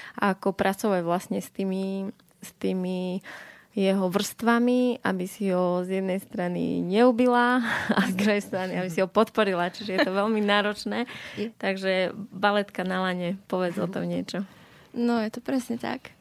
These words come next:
Speaker 3: ako si to opísala. Ja sa tiež v tom ešte stále hľadám. Ehm, hľadám. <laughs> Ale tak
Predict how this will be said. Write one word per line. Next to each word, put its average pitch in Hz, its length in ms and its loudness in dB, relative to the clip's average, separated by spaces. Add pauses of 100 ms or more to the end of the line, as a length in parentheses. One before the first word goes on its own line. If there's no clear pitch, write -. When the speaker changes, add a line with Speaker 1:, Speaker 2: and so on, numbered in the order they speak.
(140)
Speaker 3:
ako - 200 -14
si - 340 -20
to 208 160 -2
opísala. 220 560 -6 (100)
Ja 240 180 4
sa 240 140 0
tiež 226 440 -4
v - 80 -18
tom 208 200 0
ešte 226 260 -4
stále 226 320 2
hľadám. 202 440 0 (800)
Ehm, 196 800 -4 (1600)
hľadám. 240 460 -2 (500)
<laughs> - 540 -14
Ale 269 220 4
tak 294 260 2